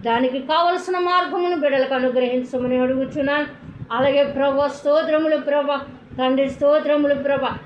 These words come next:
హాగరిని ప్రభా, బిడ్డ కనేంత వరకు ప్రభా, నువ్వు సజీవ లెక్కలో ఉంచి ఉన్నావు తండ్రి. ఎన్నో కార్యములు చేస్తున్నావు ఆగరు ద్వారా.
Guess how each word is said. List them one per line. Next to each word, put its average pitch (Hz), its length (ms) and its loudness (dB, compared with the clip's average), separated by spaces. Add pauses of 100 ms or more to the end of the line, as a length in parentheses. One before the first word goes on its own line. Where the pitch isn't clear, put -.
(200)
హాగరిని 330 640 0
ప్రభా, 311 320 2
బిడ్డ 285 260 2
కనేంత 330 560 -2
వరకు 320 340 0
ప్రభా, 247 380 -2
నువ్వు 233 200 -4
సజీవ 269 400 -2
లెక్కలో 277 320 0
ఉంచి 277 360 -2
ఉన్నావు 262 280 0
తండ్రి. 254 340 -2 (400)
ఎన్నో 285 300 2
కార్యములు 339 580 -2
చేస్తున్నావు 277 600 -2
ఆగరు 254 340 2
ద్వారా. 254 380 0